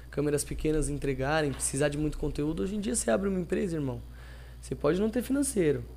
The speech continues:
Você pode não ter, é, expedição. Você pode fazer tudo.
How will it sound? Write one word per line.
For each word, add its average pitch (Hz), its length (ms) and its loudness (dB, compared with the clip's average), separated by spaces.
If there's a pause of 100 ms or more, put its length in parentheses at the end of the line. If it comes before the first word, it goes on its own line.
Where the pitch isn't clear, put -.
(580)
Você - 160 -2
pode 143 280 4
não 156 180 0
ter, 165 880 6 (1120)
é, 131 460 2
expedição. 151 580 4
Você - 100 0
pode 170 180 2
fazer 202 220 0
tudo. 190 420 0